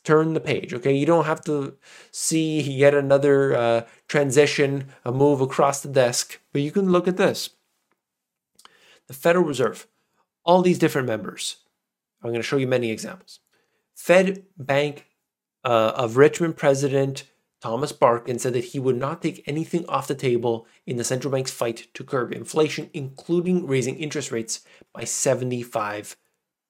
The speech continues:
basis points. Look at this.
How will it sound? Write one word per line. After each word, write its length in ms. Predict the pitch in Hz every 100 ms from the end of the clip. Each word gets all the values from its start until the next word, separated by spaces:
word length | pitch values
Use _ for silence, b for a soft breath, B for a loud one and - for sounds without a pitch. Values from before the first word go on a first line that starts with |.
| _
basis 320 | 139 139 -
points. 500 | - - - - - _ _ _ _ _ _ _ _ _ -
Look 180 | 127 143
at 80 |
this. 480 | 135 - - - -